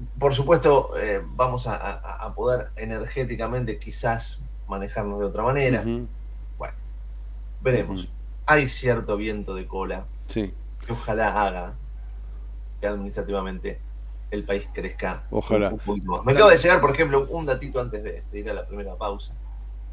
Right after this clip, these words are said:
Speaker 1: Me acaban de llegar la, la, un papel de la administración, donde aparentemente el mes que viene la, ya ni precio hay de las expensas.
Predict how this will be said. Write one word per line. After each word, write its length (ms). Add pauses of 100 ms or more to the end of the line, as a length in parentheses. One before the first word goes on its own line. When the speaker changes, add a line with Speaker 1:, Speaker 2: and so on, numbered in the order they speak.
(760)
Speaker 1:
Me 60
acaban 220
de 80
llegar 440 (280)
la, 260
la, 340 (720)
un 160
papel 420
de 100
la 80
administración, 760 (800)
donde 160
aparentemente 480
el 80
mes 140
que 100
viene 180
la, 200 (140)
ya 320
ni 220
precio 440
hay 140
de 100
las 180
expensas. 540